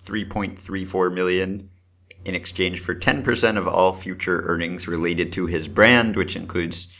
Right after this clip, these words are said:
everything, essentially, player contracts, corporate endorsements, and appearance fees.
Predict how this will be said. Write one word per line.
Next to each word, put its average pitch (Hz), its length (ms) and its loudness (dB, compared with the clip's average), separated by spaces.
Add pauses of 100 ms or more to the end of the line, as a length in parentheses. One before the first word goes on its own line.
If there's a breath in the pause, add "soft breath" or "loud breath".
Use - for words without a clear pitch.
(320 soft breath)
everything, 113 680 6 (100)
essentially, 95 640 0
player 90 380 6
contracts, 92 840 6 (140)
corporate 82 340 0
endorsements, 104 680 2
and - 140 -4
appearance 143 460 2
fees. 117 500 2